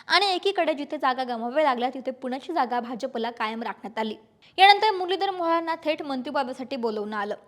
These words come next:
आणि मोदींच्या नेतृत्वात मुरलीधर मोहोळ यांनी राज्यमंत्रीपदाची शपथ घेतली. पहिल्यांदा खासदार बनल्यानंतर ते थेट मंत्रिपद भल्याभल्यांच्या नशिबात नसतं, त्यामुळेच मोहोळांच्या या मंत्रिपदाची चर्चा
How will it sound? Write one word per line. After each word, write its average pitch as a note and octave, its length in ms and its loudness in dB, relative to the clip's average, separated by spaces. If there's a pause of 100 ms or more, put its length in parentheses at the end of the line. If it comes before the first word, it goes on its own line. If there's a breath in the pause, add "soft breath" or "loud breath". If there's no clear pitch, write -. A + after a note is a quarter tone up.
आणि B3+ 160 0
मोदींच्या A#3 440 -4
नेतृत्वात B3+ 460 2 (340 loud breath)
मुरलीधर E4+ 380 0
मोहोळ C#4+ 240 0
यांनी C4+ 200 -2
राज्यमंत्रीपदाची A#3+ 840 -2
शपथ B3 260 -4
घेतली. G#3 360 -6 (440 soft breath)
पहिल्यांदा F4+ 400 6
खासदार D#4 260 2
बनल्यानंतर C#4 600 -2
ते D#4 80 -2 (120)
थेट D4 200 -4
मंत्रिपद C4 440 -6
भल्याभल्यांच्या A#3+ 560 -6
नशिबात A3+ 440 -2
नसतं, G#3+ 300 -10 (300)
त्यामुळेच A#3 480 0
मोहोळांच्या C4+ 480 0
या D4 80 0
मंत्रिपदाची C#4 580 -2
चर्चा B3+ 400 0